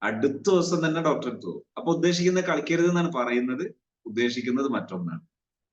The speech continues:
ഇതാണ് പ്രശ്നം. ഇതേപോലെയാണ് പലപ്പോഴും ഫാമിലി ലൈഫ് സെറ്റ് ചെയ്യുന്ന സമയത്ത് ഓ കുട്ടിയുടെ റോൾ എന്താണ്,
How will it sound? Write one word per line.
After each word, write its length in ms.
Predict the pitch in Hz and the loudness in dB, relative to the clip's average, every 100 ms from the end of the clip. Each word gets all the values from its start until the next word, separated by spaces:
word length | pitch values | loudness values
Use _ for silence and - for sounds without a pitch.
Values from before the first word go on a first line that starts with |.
| 90 | -6
ഇതാണ് 300 | 104 120 117 | -2 0 -2
പ്രശ്നം. 400 | 139 - 160 165 170 - _ _ _ _ _ _ _ _ _ _ _ - | -2 -2 -2 -4 -6 -12 _ _ _ _ _ _ _ _ _ _ _ 0
ഇതേപോലെയാണ് 800 | 135 170 170 143 127 120 117 113 | 4 6 8 8 8 6 4 4
പലപ്പോഴും 520 | 110 104 98 87 85 - _ _ _ _ _ _ _ _ | 4 4 0 0 -2 -10 _ _ _ _ _ _ _ _
ഫാമിലി 540 | 143 160 180 190 190 175 | 4 6 6 6 8 6
ലൈഫ് 300 | 151 151 170 | 6 4 2
സെറ്റ് 300 | - - - | 2 0 2
ചെയ്യുന്ന 320 | 135 131 127 | 2 2 2
സമയത്ത് 680 | 120 107 98 92 104 165 - _ _ _ _ - | 0 -4 -6 -6 -4 -4 -6 _ _ _ _ 2
ഓ 240 | 143 - | 2 4
കുട്ടിയുടെ 460 | - 151 170 170 160 | 0 2 4 6 4
റോൾ 340 | 135 123 127 | 4 4 4
എന്താണ്, 580 | 120 107 101 101 101 90 | 2 0 0 0 -4 -6